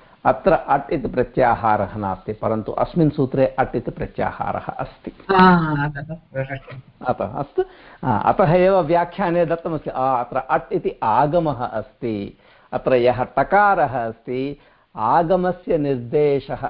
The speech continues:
Speaker 1: अस्ति, परन्तु इ-, अस्मिन् सूत्रे अट् इति प्रत्याहारः अस्ति। किमर्थमित्युक्ते अत्र मध्ये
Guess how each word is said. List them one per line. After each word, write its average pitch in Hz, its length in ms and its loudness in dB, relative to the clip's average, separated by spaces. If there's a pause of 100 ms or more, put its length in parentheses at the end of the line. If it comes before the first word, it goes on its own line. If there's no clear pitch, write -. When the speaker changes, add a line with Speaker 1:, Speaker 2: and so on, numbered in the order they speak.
Speaker 1:
अस्ति, 101 600 -8 (600)
परन्तु 110 340 -2 (340)
इ-, - 140 -10 (320)
अस्मिन् 202 320 4
सूत्रे 135 580 2 (540)
अट् - 320 -2
इति 135 140 -6
प्रत्याहारः 107 920 -2
अस्ति। 104 200 -10
किमर्थमित्युक्ते 135 680 -2
अत्र 139 220 2
मध्ये 131 880 2